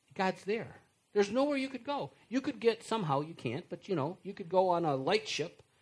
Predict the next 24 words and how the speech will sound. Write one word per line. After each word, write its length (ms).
and 160
go 420
a 20
million 340
light 220
years 240
in 80
some 220
direction. 520
He's 200
there. 300
You 140
go 160
in 80
the 60
other 200
direction. 380
There's 120
gotta 200
be 80
someplace. 360
He 100
does. 180
No, 120